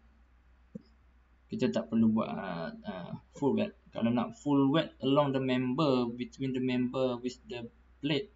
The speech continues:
pun okey, tak ada masalah. Tapi saya letak sekadar lima ratus M M wet length saja.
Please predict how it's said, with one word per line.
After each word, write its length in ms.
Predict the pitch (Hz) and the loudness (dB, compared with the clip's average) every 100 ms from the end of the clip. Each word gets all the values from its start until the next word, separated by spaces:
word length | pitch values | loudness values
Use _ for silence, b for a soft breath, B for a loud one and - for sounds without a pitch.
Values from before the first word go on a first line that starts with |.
| 147 | -6
pun 320 | 170 175 - | -2 -2 -4
okey, 640 | 110 - 143 131 113 226 - _ _ | -12 -6 0 2 2 -2 -8 _ _
tak 100 | - | -12
ada 40 | 214 | -8
masalah. 400 | 220 - - 226 226 _ _ _ _ _ _ _ - | -6 -6 -4 -4 -6 _ _ _ _ _ _ _ -16
Tapi 260 | - 156 | -2 2
saya 640 | 156 135 127 127 123 123 120 | 2 4 4 4 4 2 0
letak 480 | 120 113 - 131 - | -2 -2 0 0 0
sekadar 480 | - 123 120 117 123 | -6 -4 -2 0 0
lima 320 | 120 117 113 | 0 0 0
ratus 180 | 113 113 - | 0 -2 0
M 240 | 110 110 | -2 0
M 260 | 123 117 113 | -2 2 4
wet 140 | 113 | 2
length 320 | 120 117 113 | 2 2 2
saja. 500 | 113 110 117 139 170 | 0 -6 -6 -4 -4